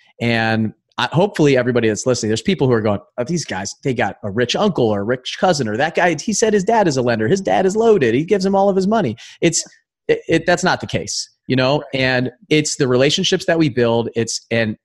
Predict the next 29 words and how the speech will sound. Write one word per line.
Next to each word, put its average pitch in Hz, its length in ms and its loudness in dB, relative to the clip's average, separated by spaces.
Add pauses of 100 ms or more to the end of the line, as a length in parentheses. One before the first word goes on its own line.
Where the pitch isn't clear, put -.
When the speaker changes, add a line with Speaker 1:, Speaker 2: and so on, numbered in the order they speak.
Speaker 1:
every 139 240 0
time 139 240 0
we 131 80 -2
see 120 220 -4
success, 95 540 -8 (360)
our 120 180 0
lenders 120 400 0
start 117 220 -2
seeing 117 240 -6
success. 110 480 -4 (180)
I 180 140 0
have 190 220 2
people 151 240 2
that 123 260 2
every, 147 340 0 (200)
every 190 180 0
quarter 135 420 0
I 107 100 -2
send, 113 380 -4 (480)
I 110 40 -8
send 117 220 -2
an 107 120 -6
email 107 300 -2
to - 100 -14
them 85 300 -12 (320)
about 104 320 -2
how 117 180 0
we're 147 140 0
doing. 117 400 -6